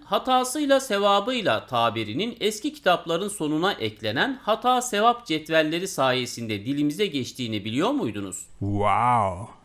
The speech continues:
Speaker 1: Matbaa teknolojisinin yeterince gelişmediği o dönemlerde baskıda meydana gelen hataları giderme imkanı pek yoktu.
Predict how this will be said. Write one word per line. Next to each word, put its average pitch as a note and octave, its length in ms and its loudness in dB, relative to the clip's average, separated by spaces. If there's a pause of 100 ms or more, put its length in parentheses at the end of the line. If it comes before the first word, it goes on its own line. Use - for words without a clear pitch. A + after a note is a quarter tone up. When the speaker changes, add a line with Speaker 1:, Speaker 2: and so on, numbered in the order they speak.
Speaker 1:
Matbaa A3+ 600 2
teknolojisinin B2 920 -4
yeterince E3 560 -4
gelişmediği C3 680 -4
o A3+ 180 -2
dönemlerde G#2+ 960 -2
baskıda G#3 420 0
meydana F#3 400 0
gelen A#2+ 320 0
hataları A#2 580 -2
giderme F#3 520 0
imkanı C3+ 500 -2
pek G#3 260 -4
yoktu. B2+ 480 -2